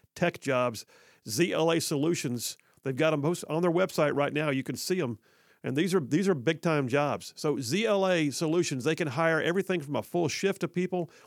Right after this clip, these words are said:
onesies and twosies with niche skills, white collar, blue collar, red collar, no collar, don't matter.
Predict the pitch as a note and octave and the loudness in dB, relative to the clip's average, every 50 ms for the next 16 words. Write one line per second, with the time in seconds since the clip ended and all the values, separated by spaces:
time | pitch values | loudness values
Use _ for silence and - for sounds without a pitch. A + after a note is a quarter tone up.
0 | - - - - A#2+ C#3 E3 F#3+ D#3 E3 D3+ D#3 D3 - E3 F#3 D#3 E3 D3+ C3+ | -20 -20 -14 -4 0 2 2 2 2 2 0 -2 -2 -2 -2 -2 0 0 0 0
1 | C3 A#2 C3+ E3 F3+ - - - E3+ E3+ F3+ F3+ F3 - - - - - - _ | 0 0 0 -2 -2 -4 -4 -2 -2 0 0 0 -2 -4 -8 -12 -16 -20 -20 _
2 | _ - A#2+ D3+ F3 F3+ - - E3+ E3+ E3+ E3 D#3 B2+ A#2 D3+ G3 A3 G#3 - | _ 0 2 2 2 2 2 0 0 2 2 2 0 0 2 2 2 2 2 2
3 | F#3 F#3+ F#3+ F#3 F#3 F3+ E3+ D#3 F#3 A3 A3+ F#3+ D3 - G3 G#3+ G#3 G#3 G#3 G#3 | 2 2 4 4 4 2 2 4 4 2 2 2 2 2 4 6 6 6 6 4
4 | G3+ F3 G3 A#3+ C4 B3 - - G#3+ A#3+ A#3 A#3 A#3 A#3 G#3 F3 G3 G3 G3+ D#3+ | 4 4 4 6 6 6 6 4 4 6 6 6 6 4 4 4 4 4 4 4
5 | C#3+ C3+ C3 B2+ C3+ D3+ D3 | 4 4 4 4 2 0 -2